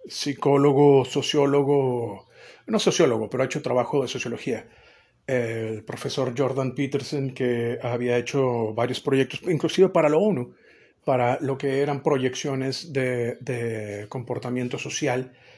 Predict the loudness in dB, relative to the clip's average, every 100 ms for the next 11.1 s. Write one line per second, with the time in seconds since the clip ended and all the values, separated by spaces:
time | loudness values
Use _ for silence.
0 | _ _ -20 -8 -4 -2 -2 0 4 4
1 | 4 0 -6 -4 -4 -6 -8 -6 -4 -2
2 | -2 -4 2 2 2 -4 -6 -4 -2 0
3 | 4 4 4 2 2 2 4 2 -2 -4
4 | -2 -2 -2 -2 -2 -4 -10 _ _ _
5 | _ _ _ _ 0 2 4 4 4 0
6 | -4 2 4 6 2 -2 -2 2 4 4
7 | 2 0 -2 -4 -4 -2 0 -2 -2 -2
8 | -2 -4 -2 0 0 -2 -10 -20 _ _
9 | _ _ _ _ _ _ _ _ _ _
10 | 0 4 4 2 0 2 4 4 2 -2